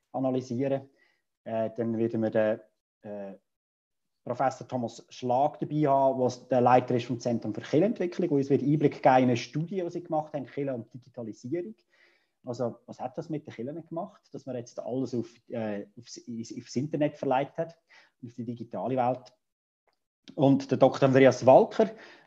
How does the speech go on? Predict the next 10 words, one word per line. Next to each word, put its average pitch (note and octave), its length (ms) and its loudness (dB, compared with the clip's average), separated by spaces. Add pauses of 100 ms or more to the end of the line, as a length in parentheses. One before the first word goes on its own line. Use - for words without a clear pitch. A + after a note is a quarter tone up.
äh, D3 420 4
wo C3 100 0
uns B2+ 140 0
ein B2+ 40 -8
bisschen B2+ 180 -2
gesellschaftliche D#3+ 680 -4
Analyse C#3+ 460 -8
wird C3+ 120 -10
machen. B2+ 300 -8 (640)
Ähm, A2 340 -10